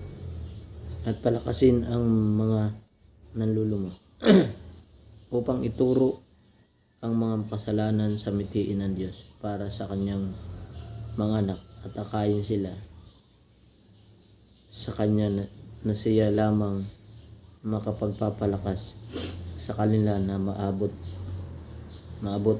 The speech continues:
ang mitiing ito. Hindi kailanman tayo dapat maging malamig at walang pakikiramay,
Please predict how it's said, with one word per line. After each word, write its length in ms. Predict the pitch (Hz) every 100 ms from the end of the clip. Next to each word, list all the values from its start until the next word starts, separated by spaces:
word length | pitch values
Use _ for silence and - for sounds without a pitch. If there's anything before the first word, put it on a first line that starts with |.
| -
ang 120 | 104
mitiing 460 | 104 98 107 101 95
ito. 160 | - - - - - - - - - - - -
Hindi 240 | 120 135
kailanman 720 | 135 123 120 120 120 120 110
tayo 320 | 113 113 117
dapat 320 | 110 110 110 110 - -
maging 560 | 110 110 107 107 101 98
malamig 400 | 104 101 104 98 - - - 107
at 80 | 107
walang 480 | 104 101 101 98 101 - -
pakikiramay, 720 | 101 95 101 92 90 90